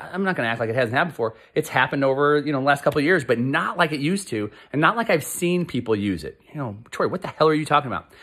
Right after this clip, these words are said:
I'm talking about the excuse, and you know the excuse. You've been there before. Your kids wanna go outside and play, and it's raining, and you go, "Oh, no, it's raining, you'll get wet." And it's like, "Well, no shit, you'll get wet. It's raining, and that's why it's fun as a kid, 'cause they get to go out, run in mud and puddles, and have a good time."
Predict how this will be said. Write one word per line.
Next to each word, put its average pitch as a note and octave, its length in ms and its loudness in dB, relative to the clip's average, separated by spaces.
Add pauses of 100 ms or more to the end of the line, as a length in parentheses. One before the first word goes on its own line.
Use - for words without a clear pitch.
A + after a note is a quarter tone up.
(160)
I'm - 60 -20
talking G#3 260 4
about D#3+ 200 4
the D3+ 80 -2
excuse, C3 480 -4
and D3 220 4
you G3 100 6
know G#3+ 460 6 (500)
the F#3+ 100 6
excuse. D#3+ 380 2
You've C#3+ 160 -2
been F#3 200 6
there D#3+ 100 -2
before. A2+ 220 -4
Your A2+ 120 -4
kids E3+ 260 4
wanna F3 140 2
go D#3+ 100 4
outside D#3 300 2
and C#3+ 80 -4
play, D3+ 400 4
and B2+ 160 -4
it's G#2+ 200 -10 (280)
raining, D#3+ 440 4
and C#3+ 80 2
you C#3+ 60 0
go, D3 100 6
"Oh, F3+ 180 6
no, F#3 200 4
it's E3 120 0
raining, F3 460 2
you'll D#3 120 2
get D3+ 220 2
wet." F3+ 240 4
And C3+ 60 -8
it's C#3 100 -10
like, D#3+ 160 -6
"Well, F3 100 -6
no F#3+ 160 -4
shit, - 360 2
you'll D3 120 4
get A#2 200 -2
wet. A#2+ 260 0
It's C3+ 160 -8
raining, F3 320 0
and C#3 80 0
that's D3+ 160 -2
why D#3 120 4
it's C#3 100 -6
fun A3 240 4
as B2 100 -4
a A2 60 -6
kid, - 260 -6
'cause C#3+ 120 -6
they D#3+ 80 0
get D#3+ 60 -2
to D3+ 60 -10
go C#3+ 140 4
out, C3 260 4
run C#3+ 140 6
in C3 240 -4
mud C#3+ 320 4
and A2 120 -6
puddles, D#3 360 4
and C#3 100 -4
have C#3 160 2
a D3+ 60 -2
good D#3+ 160 0
time." F3+ 380 2